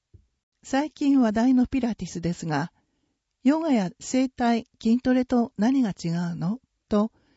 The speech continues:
疑問をお持ちの方も多いのではないでしょうか。改めて、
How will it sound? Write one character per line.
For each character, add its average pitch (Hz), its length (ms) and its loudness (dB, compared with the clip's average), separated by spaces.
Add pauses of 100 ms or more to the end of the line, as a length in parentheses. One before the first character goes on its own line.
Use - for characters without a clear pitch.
疑 202 160 -2
問 254 420 2
を 247 40 0
お 233 40 2
持 240 140 4
ち 247 160 -2
の 233 120 4
方 226 280 -2
も 175 280 -2
多 254 200 4
い 233 100 4
の 175 160 -2
で 160 140 -2
は 156 100 -4
な 170 160 -6
い 170 80 -10
で 160 80 -10
し - 160 -10
ょ 202 60 -4
う 196 120 -10
か。 - 160 -10 (1200)
改 254 380 0
め 247 140 2
て、 156 280 -4